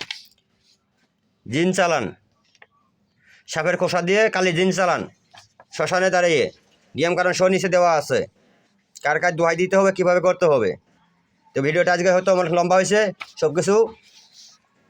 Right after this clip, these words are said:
দেখানোর জন্য আমি আস্তে আস্তে খালি মেন মেন কথাগুলো বললাম, মেন মেন জিনিসগুলো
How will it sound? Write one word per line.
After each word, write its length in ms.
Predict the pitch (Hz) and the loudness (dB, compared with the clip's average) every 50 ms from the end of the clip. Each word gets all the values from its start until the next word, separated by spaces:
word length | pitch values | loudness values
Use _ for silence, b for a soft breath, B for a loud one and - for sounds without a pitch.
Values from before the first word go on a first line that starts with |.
| _ _ _ _ _ _ _ _ _ _ - | _ _ _ _ _ _ _ _ _ _ -4
দেখানোর 340 | 147 160 165 180 190 185 185 185 | -2 -2 0 2 2 2 2 2
জন্য 140 | 175 160 147 113 92 101 | 2 2 0 0 0 -2
আমি 100 | 131 156 156 | -2 -2 -2
আস্তে 140 | 151 - - | -4 -4 -2
আস্তে 100 | 185 185 185 | 0 0 0
খালি 160 | 190 202 208 220 208 - _ _ _ _ _ _ _ - | 2 2 0 0 -2 -4 _ _ _ _ _ _ _ -4
মেন 200 | 117 156 170 185 | -2 0 2 2
মেন 120 | 190 196 196 185 | 2 2 2 0
কথাগুলো 280 | 180 - 185 185 190 190 175 | 0 0 0 2 2 2 2
বললাম, 240 | 185 175 175 190 196 190 170 | 2 2 2 2 2 2 0
মেন 140 | 165 170 175 | 0 2 2
মেন 100 | 185 190 185 160 | 2 2 0 0
জিনিসগুলো 280 | 170 175 180 170 180 | 0 0 0 0 0